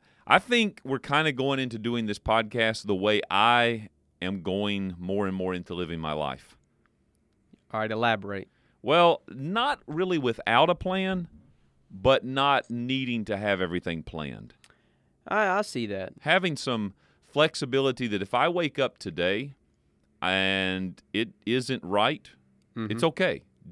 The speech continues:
Speaker 1: Just go with wherever the Lord I'm sensing being led. And I'm talking about that in my,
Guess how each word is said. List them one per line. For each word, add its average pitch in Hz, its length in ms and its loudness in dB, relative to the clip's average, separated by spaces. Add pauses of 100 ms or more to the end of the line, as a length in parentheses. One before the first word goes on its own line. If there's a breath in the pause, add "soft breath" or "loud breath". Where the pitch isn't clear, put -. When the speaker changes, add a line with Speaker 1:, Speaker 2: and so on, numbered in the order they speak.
(100)
Speaker 1:
Just - 280 -4 (160)
go 120 140 4
with 127 300 0
wherever 113 540 0
the 98 140 -2
Lord 104 580 -2 (100)
I'm 95 160 -2
sensing 110 580 -6
being 101 240 -4
led. 110 320 -2 (300 loud breath)
And 143 80 -2
I'm 208 100 4
talking 165 220 2
about 123 300 2
that 113 260 4
in 104 100 0
my, 87 400 0